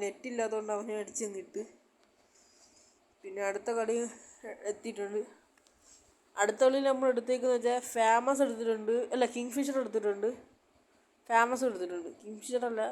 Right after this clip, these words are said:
വേറെ സാധനം. കുറച്ച് സ്പീഡിലാണ്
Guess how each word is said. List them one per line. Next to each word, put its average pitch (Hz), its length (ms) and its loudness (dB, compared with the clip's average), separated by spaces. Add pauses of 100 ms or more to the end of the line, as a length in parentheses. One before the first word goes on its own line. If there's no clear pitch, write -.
(260)
വേറെ 214 200 0
സാധനം. 208 240 -8 (2750)
കുറച്ച് 214 320 2
സ്പീഡിലാണ് 262 500 0